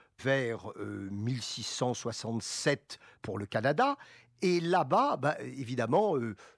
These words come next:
il y a le côté héroïque, le côté, euh, coup de tête du fils qui a envie de se prouver à lui-même, de montrer à ses parents qu'il est capable de subvenir à, à ses besoins. Et, et ben alors, ce qui est très intéressant, c'est qu'il,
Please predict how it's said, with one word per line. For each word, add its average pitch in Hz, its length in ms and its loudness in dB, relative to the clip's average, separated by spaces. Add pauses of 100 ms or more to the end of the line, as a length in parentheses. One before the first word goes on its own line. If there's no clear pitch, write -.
il - 220 -16
y 131 60 0
a 127 40 2
le 123 80 -2
côté 120 680 -4
héroïque, 147 720 0
le - 260 -20
côté, 123 460 -2
euh, 107 160 -4 (240)
coup - 100 -10
de - 80 -10 (100)
tête 123 260 2
du 101 120 -6
fils - 420 -4
qui - 120 -8
a 107 40 -2
envie 104 160 -4
de 101 80 -6
se - 140 -8
prouver 113 500 -4 (140)
à 113 100 -6
lui-même, 123 680 2
de 110 120 -2
montrer 139 360 4
à 139 40 6
ses 135 160 -2
parents 139 300 4
qu'il 113 160 -4
est 113 80 0
capable 120 360 2
de 104 60 -4
subvenir 117 560 -2
à, 101 160 -8
à 107 80 -6
ses - 160 -6
besoins. 123 460 2 (500)
Et, 214 540 2 (220)
et 233 140 -12
ben 262 120 4
alors, 330 180 0
ce - 60 -8
qui - 80 2
est 233 40 2
très 247 220 2
intéressant, 226 400 2
c'est 233 160 0
qu'il, 190 280 2